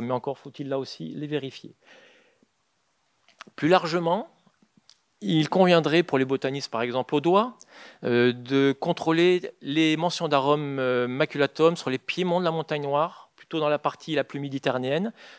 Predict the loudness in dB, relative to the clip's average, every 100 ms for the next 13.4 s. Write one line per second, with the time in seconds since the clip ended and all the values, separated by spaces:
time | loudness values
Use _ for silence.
0 | _ -6 0 0 0 -4 -6 -2 -2 -2
1 | -2 0 2 2 2 -2 -2 -2 2 4
2 | 4 4 0 -2 -6 -8 -6 -6 -6 -10
3 | -6 -6 -6 -10 -10 -10 -6 -4 -2 -2
4 | 2 0 0 -4 -6 -4 -2 -2 -4 -8
5 | -20 _ -8 -6 -6 -4 -4 -2 -4 -8
6 | -10 _ _ _ _ _ _ _ _ _
7 | _ _ _ _ _ _ _ _ _ _
8 | _ _ -8 -6 -6 -6 -8 -8 -2 0
9 | 0 -2 0 0 0 0 0 -4 -4 -2
10 | 0 0 -2 0 0 0 -2 -2 -2 -4
11 | -10 -6 -4 -4 -2 -2 2 2 0 -8
12 | -6 -4 -2 -4 -2 -2 0 0 0 0
13 | 0 -2 -2